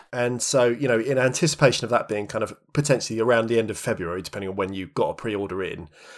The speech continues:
I've been trying to just stick to what I have <laughs> for a little bit. So I've, I've been digging through stuff I already own. I've been trawling the emulation station, or I've permitted myself to kind of spend out on sale bits and bobs on digital stores rather than just, you know,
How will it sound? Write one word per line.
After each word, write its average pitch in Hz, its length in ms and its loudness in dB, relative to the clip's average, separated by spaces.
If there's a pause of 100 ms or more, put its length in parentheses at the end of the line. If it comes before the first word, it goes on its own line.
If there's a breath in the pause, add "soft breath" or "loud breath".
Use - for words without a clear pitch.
(120)
I've 120 120 0
been 127 120 0
trying 131 240 4
to - 20 -10
just - 300 -4 (160)
stick - 360 2
to 135 100 -4
what 127 180 6
I - 40 -4
have 92 400 0
<laughs> - 360 -4
for 156 140 2
a 156 60 6
little 139 180 2
bit. 110 320 -2 (240 loud breath)
So 139 220 8
I've, 127 80 4
I've 127 160 2
been 135 140 0
digging 143 300 4
through 127 200 2
stuff 113 400 2
I 98 240 4
already 90 280 -4
own. 135 360 4
I've - 160 0
been 107 120 -6
trawling 110 420 -2
the 104 200 -4
emulation 110 520 0
station, 110 600 -2 (420 loud breath)
or 113 420 4
I've 117 140 -2
permitted 139 440 2
myself 110 360 0
to - 60 -12
kind 123 140 -2
of 117 60 -4
spend 123 280 2
out 113 140 0
on 113 120 0
sale 113 380 2
bits - 300 -4
and 101 100 -12
bobs 85 380 -2
on 110 120 -6
digital 98 360 -6
stores 90 420 -4
rather 95 220 0
than 101 120 -14
just, - 340 -6 (200)
you 104 100 -10
know, 76 140 -8